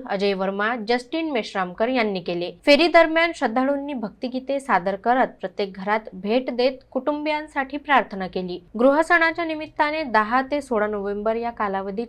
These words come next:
चर्चमध्ये दररोज सायंकाळी आत्मिक प्रार्थना सभा होणार आहे. या सभांमध्ये धार्मिक मार्गदर्शनासह सामाजिक एकतेचा संदेश दिला जाणार आहे. गृहसणाचा समारोप तेवीस नोव्हेंबर रोजी हंगामाच्या सणाने होणार असून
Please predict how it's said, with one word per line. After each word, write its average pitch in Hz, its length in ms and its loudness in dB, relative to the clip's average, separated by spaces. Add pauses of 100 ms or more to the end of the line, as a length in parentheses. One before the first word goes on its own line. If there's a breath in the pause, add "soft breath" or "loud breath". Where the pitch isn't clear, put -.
चर्चमध्ये 208 540 -2
दररोज 190 460 -2
सायंकाळी 196 600 0 (420 loud breath)
आत्मिक 302 460 4
प्रार्थना 254 520 2
सभा 254 300 4
होणार 202 340 0
आहे. 170 520 -6
या 202 100 -2
सभांमध्ये 196 680 -2 (360 loud breath)
धार्मिक 269 480 4
मार्गदर्शनासह 302 960 -2
सामाजिक 214 580 -4
एकतेचा 240 540 -2
संदेश 214 520 -2
दिला 240 240 2
जाणार 175 300 -2
आहे. 170 300 -4 (240)
गृहसणाचा 320 720 4
समारोप 262 520 2 (120)
तेवीस 233 300 -4
नोव्हेंबर 269 420 -2
रोजी 262 300 0
हंगामाच्या 214 640 -4
सणाने 185 400 -4
होणार 185 320 -6
असून 202 320 -2